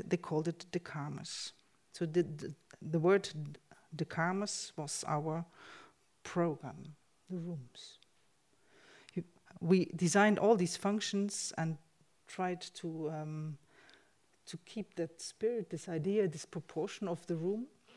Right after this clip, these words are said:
And we used our favorite material, timber, to give it character. To the out-, we spent all the money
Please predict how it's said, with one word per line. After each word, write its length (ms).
And 120
we 100
used 560
our 160
favorite 520
material, 500
timber, 480
to 240
give 180
it 320
character. 600
To 120
the 160
out-, 340
we 120
spent 320
all 220
the 80
money 440